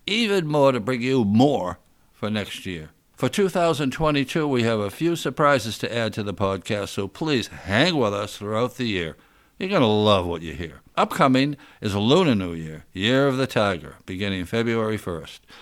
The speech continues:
To all my Thai friends and relatives, Sawatdee Pii Mai. Lunar New Year is also the birthday of our launching of Asian Robotics Review. We'll be going on our fifth year of publishing.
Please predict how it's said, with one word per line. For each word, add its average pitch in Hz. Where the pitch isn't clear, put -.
To 98
all 127
my 120
Thai 123
friends 139
and 104
relatives, 143
Sawatdee 139
Pii 151
Mai. 107
Lunar 214
New 202
Year 127
is 110
also 147
the 95
birthday 175
of 98
our 98
launching 127
of 104
Asian 117
Robotics 104
Review. 80
We'll 113
be 117
going 151
on 117
our 101
fifth -
year 139
of 139
publishing. 92